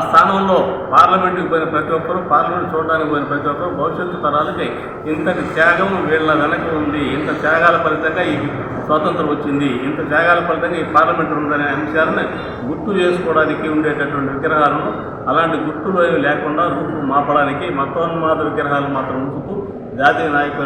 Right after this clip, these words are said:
విగ్రహాలు వెనక్కి నెట్టడం సరైనది కాదు. వెంటనే వాటి, వాటి, వాటి స్థానాల్లో ఉంచాలని చెప్పని, ఆ విధంగా ఉంచడం ద్వారానే జాతీయత పెంపొందిస్తుందని చెప్పని ఈ సందర్భంగా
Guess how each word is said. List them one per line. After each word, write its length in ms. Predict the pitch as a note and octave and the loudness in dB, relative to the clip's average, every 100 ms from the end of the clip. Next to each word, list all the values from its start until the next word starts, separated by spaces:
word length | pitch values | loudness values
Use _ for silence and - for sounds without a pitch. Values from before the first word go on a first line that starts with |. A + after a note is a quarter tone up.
| C#3 | -4
విగ్రహాలు 300 | C3+ C3+ C3+ | -4 -2 -2
వెనక్కి 220 | C#3 D3 | -4 -4
నెట్టడం 280 | C#3 - - - | -6 -4 -4 -2
సరైనది 320 | D3 D3 C#3 C#3 | -2 0 0 -2
కాదు. 160 | F3 F#3+ - - - | -4 -6 -8 -10 -6
వెంటనే 360 | C#3 D#3+ F3 F3+ F3+ C#3 | -4 -2 0 0 -2 4
వాటి, 340 | C#3+ D3 - C#3 B2+ | 4 4 0 -2 2
వాటి, 220 | C#3+ C3+ C#3+ | 2 2 0
వాటి 160 | C3+ C3+ | 0 -2
స్థానాల్లో 380 | C3+ D#3 D#3 C#3+ | 0 2 2 2
ఉంచాలని 360 | C#3 D3 C#3 C3 | 0 0 0 -2
చెప్పని, 300 | B2 B2+ D3 - - - - C3+ | -4 -6 -6 -6 -8 -8 -2 2
ఆ 40 | D#3 | 4
విధంగా 320 | E3+ F3+ F3+ D#3+ | 4 2 2 0
ఉంచడం 340 | D#3+ D#3+ E3+ D#3+ | 0 0 0 2
ద్వారానే 360 | D#3 D#3 D#3+ F3+ C#3+ | 4 4 4 2 0
జాతీయత 420 | D3 D3+ D#3+ D3+ C#3 G#2+ - - - - | 0 0 0 2 2 2 -2 -6 -6 -6
పెంపొందిస్తుందని 800 | C#3+ D3 E3 D3+ - C#3 C3+ C3 B2+ | -4 -2 -2 -2 -2 -2 0 0 -2
చెప్పని 300 | - D3 - - - - - | -4 -4 -4 -6 -8 -6 -4
ఈ 40 | D3 | -2
సందర్భంగా 500 | D#3+ E3 D#3+ D#3+ D#3 | -2 0 0 0 0